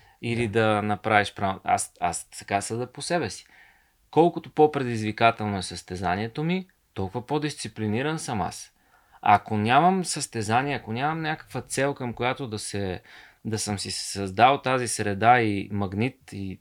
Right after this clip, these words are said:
Speaker 1: нещо,
Speaker 2: По-трудно е.
Speaker 1: което да определя действията ми, тогава съм склонен да
Speaker 2: Пропуснеш тренировки.
Speaker 1: да правя компромиси с дисциплината. Да правя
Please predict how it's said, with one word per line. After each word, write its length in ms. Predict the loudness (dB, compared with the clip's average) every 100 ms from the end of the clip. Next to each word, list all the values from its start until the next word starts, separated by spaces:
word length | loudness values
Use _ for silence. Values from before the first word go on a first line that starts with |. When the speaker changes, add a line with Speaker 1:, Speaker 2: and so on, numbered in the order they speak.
| -6
Speaker 1:
нещо, 300 | -2 0 0
Speaker 2:
По-трудно 160 | -2 0
е. 60 |
Speaker 1:
което 140 | 0 0
да 100 | 0
определя 520 | 0 -2 0 0 0
действията 560 | 0 0 -2 -10 -6 -6
ми, 180 | -6 -10 _ _ _ _ _ -8
тогава 460 | -2 6 6 6 0
съм 180 | -8
склонен 600 | -10 -6 -2 -2 -2 -4 -4
да 360 | -4 -4 -4 -2
Speaker 2:
Пропуснеш 480 | 0 0 -2 -6
тренировки. 600 | -6 -6 -6 -6 -12 -20 -20 _ -2
Speaker 1:
да 220 | 0 4
правя 300 | 4 4 2
компромиси 640 | -4 0 2 2 0 -4
с 240 | -6 -6 -4
дисциплината. 800 | -4 -6 -6 -4 -4 -6 -10 -20 -8
Да 240 | -6 0
правя 720 | 4 4 4 4 4 4 0